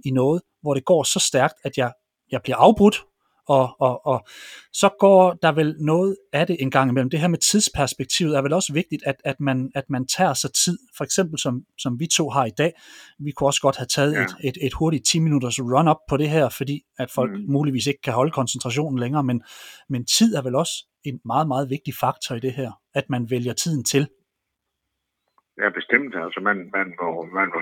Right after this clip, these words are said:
Speaker 2: simpelthen, øh, tage det som, som et, øh, et rum, der skal fyldes ud, men omhyggeligt. Det er da klart. Altså,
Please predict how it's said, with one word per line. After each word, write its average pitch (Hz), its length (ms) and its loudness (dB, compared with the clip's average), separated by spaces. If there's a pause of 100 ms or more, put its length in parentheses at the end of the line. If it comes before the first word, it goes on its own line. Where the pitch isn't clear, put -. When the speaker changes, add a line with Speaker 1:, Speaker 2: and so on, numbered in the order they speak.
Speaker 2:
simpelthen, 117 520 2
øh, 82 100 -4 (1200)
tage 110 220 4
det 110 100 -2
som, 101 140 2 (260)
som 92 120 -2 (120)
et, - 120 -12 (100)
øh, 80 100 -4 (120)
et 92 160 -2
rum, 110 180 4 (180)
der 101 100 0
skal 101 220 2 (140)
fyldes 98 300 2 (400)
ud, 143 340 6 (380)
men 110 140 6
omhyggeligt. 104 640 2 (640)
Det 120 80 6
er 127 40 8
da 123 120 6 (120)
klart. 110 260 0 (320)
Altså, 98 160 -6